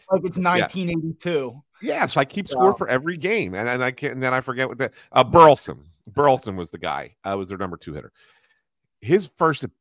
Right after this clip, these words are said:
Speaker 2: first strikeout, um, it was like, almost like he threw curveball, curveball, curveball, and it was like, "Oh man, he's not, he's not." Um,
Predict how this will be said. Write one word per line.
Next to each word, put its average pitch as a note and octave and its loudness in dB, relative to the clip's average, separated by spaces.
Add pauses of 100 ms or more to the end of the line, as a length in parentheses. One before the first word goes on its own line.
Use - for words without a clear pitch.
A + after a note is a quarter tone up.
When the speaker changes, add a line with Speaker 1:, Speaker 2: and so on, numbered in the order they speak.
(200)
Speaker 2:
first C3+ 0
strikeout, G2 -2 (260)
um, F#2 -4 (480)
it B2 -2
was C3+ -4
like, C#3+ -2
almost D#3 -2
like D3 -4
he C3 -4
threw B2+ -4
curveball, D3 2
curveball, A2+ 0
curveball, - -2 (760)
and B2 4
it - 2
was B2+ -2
like, A#2+ 2
"Oh F#3+ 2
man, G2 -4
he's D3+ -14
not, C3 -4 (100)
he's F3+ -12
not." G#2+ -2
Um, F2+ -4